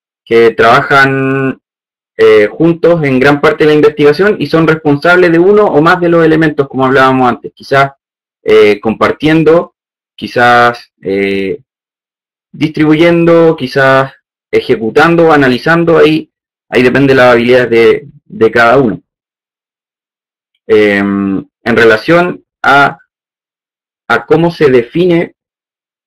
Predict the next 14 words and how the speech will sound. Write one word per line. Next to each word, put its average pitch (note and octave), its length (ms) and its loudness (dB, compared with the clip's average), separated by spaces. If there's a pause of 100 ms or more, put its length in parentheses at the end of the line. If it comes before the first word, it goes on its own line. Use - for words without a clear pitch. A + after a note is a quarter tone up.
(180)
eh, A2 760 2 (1120)
propiamente D#3 720 2
la, D3 400 4
la B2+ 140 0
colaboración C3+ 520 0
científica, E3 600 -2
hay D#3+ 120 2
autores E3 380 0
que D#3+ 80 -4
lo D3+ 80 2
señalan D#3+ 400 -2
como D3+ 180 0
la D3+ 60 2
interacción C#3+ 640 0